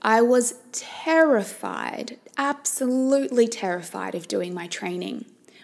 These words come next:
But it was the best thing I could have done for myself because it, it made me show up so fully for what I wanted and to be the woman that I truly wanted to be. And I began telling people more and more,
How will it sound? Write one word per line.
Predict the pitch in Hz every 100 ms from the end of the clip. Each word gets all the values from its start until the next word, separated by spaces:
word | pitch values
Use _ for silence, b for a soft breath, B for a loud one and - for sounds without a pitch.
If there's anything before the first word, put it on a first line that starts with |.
| -
But | 233
it | 220
was | 226
the | 247
best | 240 254 262
thing | - 269
I | 220
could | 220 202
have | 190 165
done | 165 170
for | -
myself | 180 165 - - - - - b b
because | 214 208 208 208
it, | 202 - - B B B B -
it | 214 214
made | 208 226 240
me | 226
show | 196 - 190 175
up | 170 - - - -
so | - 254 262
fully | 262 - 202 175 165 190 _ _ _ -
for | 208 190
what | 180
I | 180
wanted | 175 180 175 - - - - b b b -
and | 190
to | 196
be | 196 196
the | 190
woman | 190 185 185
that | 185
I | 180
truly | 180 - 185
wanted | 190 185 180 180
to |
be. | 170 165 165 165 - b b b
And | 196 196
I |
began | 202 208 214 220
telling | - 226 254
people | 247 202 202
more | 190 185 185
and | 180
more, | 196 196 170